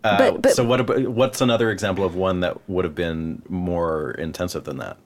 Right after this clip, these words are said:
Speaker 2: Um, let me think. Feel was kinda strange and a little bit hard just for the timing, you know?
Speaker 1: Right.
Speaker 2: Like, I, it's the most simple song on the record,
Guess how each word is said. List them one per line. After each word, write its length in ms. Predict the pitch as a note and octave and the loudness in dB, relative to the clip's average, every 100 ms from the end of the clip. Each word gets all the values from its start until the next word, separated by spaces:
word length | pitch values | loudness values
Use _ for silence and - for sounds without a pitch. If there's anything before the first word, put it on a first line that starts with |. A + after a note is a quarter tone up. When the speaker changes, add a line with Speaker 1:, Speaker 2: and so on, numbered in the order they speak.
| - - - | -20 -8 0
Speaker 2:
Um, 600 | C4 C4+ C4+ C4+ C4+ B3 | 4 4 4 4 4 4
let 80 | G#3+ | 2
me 120 | E3+ | -2
think. 640 | - C#3+ C#3 C3 - - - | -4 -4 -2 -2 -4 -6 -6
Feel 560 | - C4 C#4 E4+ D#4 | 0 4 6 6 6
was 140 | G#3+ G3+ | 4 4
kinda 300 | - F3+ E3+ | 2 2 2
strange 880 | - - - D3 C#3 C3+ C3+ C3+ B2+ | 2 0 2 2 0 -2 -2 -4 0
and 100 | - D#3+ | 2 4
a 40 | |
little 140 | D#3+ D#3 | 4 4
bit 100 | - | 2
hard 220 | D#3+ D#3 | 2 2
just 220 | F3+ - | 0 0
for 80 | A#3 | 0
the 140 | F#3+ | 0
timing, 720 | - - D3 D3+ C#3+ C#2+ - - - - - - | -2 0 2 0 -2 -6 -8 -12 -20 -20 -20 -4
you 140 | D#3+ D#3+ | 2 4
know? 320 | D3 D3 D3+ | 4 4 2
Speaker 1:
Right. 80 | D#3 | 2
Speaker 2:
Like, 180 | E3 F3+ | 2 4
I, 120 | F3+ - | 2 2
it's 280 | G3 - - | 2 2 2
the 120 | A#3 | 4
most 300 | G3+ F#3+ A3+ | 6 4 2
simple 460 | - - F#3 E3+ G3+ | 0 2 2 2 2
song 400 | G3 D#3 D3+ E3+ | 2 2 2 2
on 80 | D#3+ | 2
the 80 | D3 | 0
record, 480 | D3 - F3+ G3 | 0 2 2 2